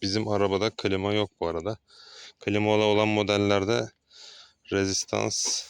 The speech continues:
farklı oluyor. Bizimki klimasız versiyon.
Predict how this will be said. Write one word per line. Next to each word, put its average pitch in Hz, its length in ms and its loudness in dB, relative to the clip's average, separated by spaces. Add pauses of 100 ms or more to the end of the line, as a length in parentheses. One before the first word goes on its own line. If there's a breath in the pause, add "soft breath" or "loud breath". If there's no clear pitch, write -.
farklı 104 380 0
oluyor. 101 320 2 (1000 loud breath)
Bizimki 101 360 -2
klimasız 107 540 0
versiyon. 98 480 0